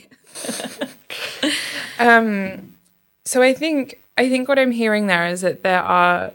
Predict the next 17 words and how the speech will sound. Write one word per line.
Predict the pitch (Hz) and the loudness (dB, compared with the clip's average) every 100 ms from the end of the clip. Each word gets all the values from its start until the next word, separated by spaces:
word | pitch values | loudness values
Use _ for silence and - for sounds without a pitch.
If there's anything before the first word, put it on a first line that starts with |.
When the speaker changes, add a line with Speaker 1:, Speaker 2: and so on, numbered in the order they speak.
| - | -8
Speaker 2:
some | - 208 180 | -6 -4 -4
key, | 180 - 202 196 190 190 180 175 170 180 _ _ _ _ _ _ _ _ | -6 -10 -6 -4 -4 -4 -2 -4 -6 -10 _ _ _ _ _ _ _ _
key | - - 208 202 | -10 -2 0 2
values | 180 165 175 175 165 165 170 | 0 0 -2 -4 -8 -8 -6
that | 175 - | -8 -6
sort | - 175 | -8 -6
of | 165 | -8
thread | - - 180 165 165 | -10 -14 -4 -2 -4
through, | - - 170 160 156 156 156 165 _ | -8 -10 -4 -4 -4 -8 -12 -16 _
you | 190 | -8
know, | 165 156 | -4 -6
whether | - 175 170 170 165 | -6 -2 0 2 2
it's | 131 | 0
something | 185 165 170 | -4 -4 -6
dynamic | 165 160 160 156 151 - | -4 -4 -4 -4 -8 -10
or | 175 | -10
something, | 165 156 - 156 151 151 151 | -8 -10 -10 -10 -8 -10 -14